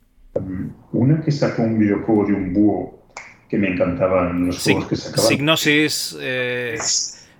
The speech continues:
Speaker 2: yo
Speaker 1: es
Speaker 2: sé,
Speaker 1: exacto, es
Speaker 2: no sé si cerró
Speaker 1: sí.
Speaker 2: o es que se la acabó quedando ya directamente Sony, porque realmente Signosis quedó como,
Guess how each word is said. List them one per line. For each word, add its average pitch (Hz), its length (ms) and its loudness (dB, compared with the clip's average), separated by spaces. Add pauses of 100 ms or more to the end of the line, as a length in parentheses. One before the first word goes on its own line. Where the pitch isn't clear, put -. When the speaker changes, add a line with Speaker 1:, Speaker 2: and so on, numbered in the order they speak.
Speaker 2:
yo 135 100 2
Speaker 1:
es - 60 4
Speaker 2:
sé, - 60 4
Speaker 1:
exacto, - 540 0
es 113 220 -6
Speaker 2:
no 151 120 -2
sé 170 140 0
si 175 140 2
cerró 156 320 2
Speaker 1:
sí. 185 280 4
Speaker 2:
o 147 40 2
es 147 100 0
que 160 80 -2
se 156 140 0
la 135 100 4
acabó 123 280 0
quedando 151 400 0
ya 127 120 2
directamente 110 920 -4
Sony, 117 480 -4
porque 104 300 -6
realmente 139 500 -6
Signosis 135 440 -8
quedó 131 220 -6
como, 139 420 -6